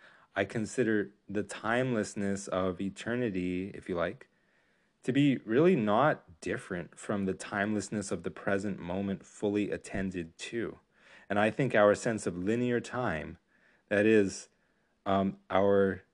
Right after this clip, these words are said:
our experience of recollecting the past in pieces and not all at once, um, um,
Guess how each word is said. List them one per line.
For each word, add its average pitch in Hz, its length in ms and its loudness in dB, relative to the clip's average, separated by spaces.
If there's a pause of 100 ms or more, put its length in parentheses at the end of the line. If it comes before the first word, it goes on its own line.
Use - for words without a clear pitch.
(300)
our 104 180 6
experience 139 840 2
of 95 180 -2
recollecting 110 720 2
the 95 100 -2
past 98 720 2
in 110 200 -4
pieces 98 680 -4
and 95 160 -6
not 117 220 -2
all 110 220 0
at 92 120 -2
once, 90 600 -8 (960)
um, 98 500 0 (380)
um, 90 520 0